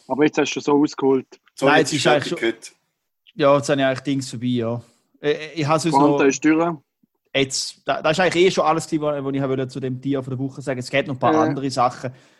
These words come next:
Speaker 3: dass die, dass sich ja die Koalas, äh, wa-, ein kleiner Fakt zu den Koala, was noch witzig ist, der Name kommt schon von einer fast ausgestorbenen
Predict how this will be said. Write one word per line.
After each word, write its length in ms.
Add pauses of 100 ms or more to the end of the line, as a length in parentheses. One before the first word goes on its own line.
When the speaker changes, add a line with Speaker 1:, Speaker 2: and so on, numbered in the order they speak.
(140)
Speaker 3:
dass 200
die, 600
dass 160
sich 120
ja 140
die 80
Koalas, 540 (480)
äh, 300 (100)
wa-, 320
ein 200
kleiner 300
Fakt 260
zu 60
den 80
Koala, 320
was 100
noch 120
witzig 300
ist, 160 (140)
der 100
Name 420 (240)
kommt 280
schon 200
von 280
einer 140
fast 420
ausgestorbenen 1040